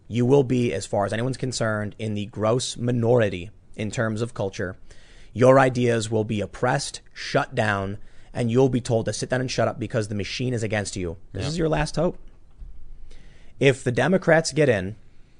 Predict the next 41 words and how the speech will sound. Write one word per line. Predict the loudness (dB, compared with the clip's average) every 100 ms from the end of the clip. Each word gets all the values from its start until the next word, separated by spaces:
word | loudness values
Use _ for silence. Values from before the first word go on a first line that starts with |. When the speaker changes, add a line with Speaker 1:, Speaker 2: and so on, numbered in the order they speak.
| -20 -20 -14 -2
Speaker 1:
even | 0 2 0 -4 0
one, | 4 4 2 -6 -16 -16 -18 -20 -4
one | 0 2
branch, | 2 0 -4 -12 -2
House, | 0 2 -2 -4
Senate, | 0 0 0 -2
or | 0 2 2 -2 -8 -16 -10
presidency, | -2 0 0 0 -4 -6 -18 -18 -16 -16 -4
two | -2
thirty | 0 -2
reform | -2 -4
can't | -6 -6
happen. | -8 -10 -16 -16
Speaker 2:
That's | -18 -10
true. | -8 -10 -10 -6
Speaker 1:
And | -6
it's, | -4
and | -6 -2
like | -2
I | 0
said, | -2
it's | -2
not | -6
just | -4 -4
two | -2
thirty | 0 -2
reform. | -4 -6 -8 -12 -18 -20 -20 -14 -6
They've | 0
gotta | 2 4
go | 4
one | 4 2
step | 0 0
beyond | 0 0 0 0
and | 0
actually, | 0 -2 -2
like, | -2 -2
file | -2 -2 -2
suits | 0 0 0
and | -2
defend | -6 -2 0 2
it | 2